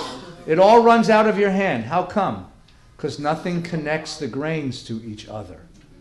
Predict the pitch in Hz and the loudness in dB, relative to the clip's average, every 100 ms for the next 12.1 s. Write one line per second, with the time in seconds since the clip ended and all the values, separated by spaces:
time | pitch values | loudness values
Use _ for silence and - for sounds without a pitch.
0 | - - _ - 139 143 143 - 156 156 | -20 -20 _ -10 -2 2 2 2 0 -2
1 | 156 147 120 107 98 90 80 - - 127 | -2 -2 -2 -4 -6 -10 -14 -14 -8 -8
2 | 143 160 170 175 - 165 156 131 - 135 | -4 -4 -2 -6 -6 -6 -4 -6 -6 -8
3 | 107 165 170 143 120 117 - - - _ | -6 -6 -6 -6 -6 -8 -16 -20 -20 _
4 | _ - 147 143 131 - - - - - | _ -8 -4 -4 -6 -12 -20 -20 -18 -10
5 | - 175 139 107 - 131 - - 180 165 | -4 -2 -2 -6 -8 -10 -10 -8 0 0
6 | 104 - - - 156 165 185 170 170 170 | 0 -6 -16 -10 0 0 0 0 -2 0
7 | 175 156 - - _ 180 175 175 139 120 | -2 -4 -8 -20 _ -2 0 0 0 0
8 | 110 101 - - - _ _ - 151 156 | -2 -6 -12 -20 -20 _ _ -6 -4 -4
9 | - - 208 - 156 131 120 98 82 - | -4 0 0 0 0 2 0 -2 -10 -16
10 | - - - - - - - - - _ | -20 -20 -20 -20 -20 -20 -20 -20 -20 _
11 | - 156 175 - 175 208 208 202 208 226 | -6 0 0 -2 -2 -2 0 0 2 4
12 | 214 | 2